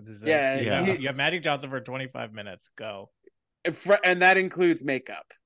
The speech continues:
Speaker 2: So
Speaker 1: Yeah.
Speaker 3: And am I crazy? But they don't mention, when they're going through the list of guest stars at the top, they don't mention Cher, right?
Speaker 2: Correct.
Speaker 3: She,
Speaker 2: She's
Speaker 3: like, Cher is a
Speaker 2: uncredited.
Speaker 3: surprise.
Speaker 2: She is, yeah. And then she
Speaker 3: That's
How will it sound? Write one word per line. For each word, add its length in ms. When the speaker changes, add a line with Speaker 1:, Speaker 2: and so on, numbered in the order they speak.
Speaker 2:
So 560
Speaker 1:
Yeah. 240
Speaker 3:
And 80
am 80
I 100
crazy? 300
But 160
they 100
don't 180
mention, 300
when 80
they're 120
going 260
through 80
the 100
list 220
of 100
guest 220
stars 240
at 80
the 80
top, 240
they 80
don't 160
mention 320
Cher, 500
right? 340
Speaker 2:
Correct. 420
Speaker 3:
She, 140
Speaker 2:
She's 100
Speaker 3:
like, 80
Cher 140
is 120
a 40
Speaker 2:
uncredited. 80
Speaker 3:
surprise. 840
Speaker 2:
She 280
is, 400
yeah. 440
And 240
then 340
she 180
Speaker 3:
That's 120